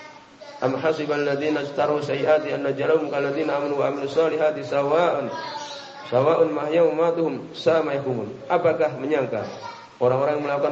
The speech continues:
kemaksiatan untuk kami jadikan mereka seperti orang-orang yang taat? Tidak sama. Demikian juga di surat Shad, ya. Nanti yang kita akan sebutkan.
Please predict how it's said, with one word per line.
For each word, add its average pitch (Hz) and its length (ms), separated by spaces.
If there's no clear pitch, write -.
kemaksiatan 135 720
untuk 131 160
kami 143 160
jadikan 139 320
mereka 180 640
seperti 127 320
orang-orang 127 320
yang 117 140
taat? 117 480
Tidak 117 240
sama. 98 240
Demikian 123 320
juga 131 240
di 135 160
surat 123 240
Shad, 123 240
ya. 113 160
Nanti 117 160
yang 117 80
kita 117 160
akan 110 160
sebutkan. 113 400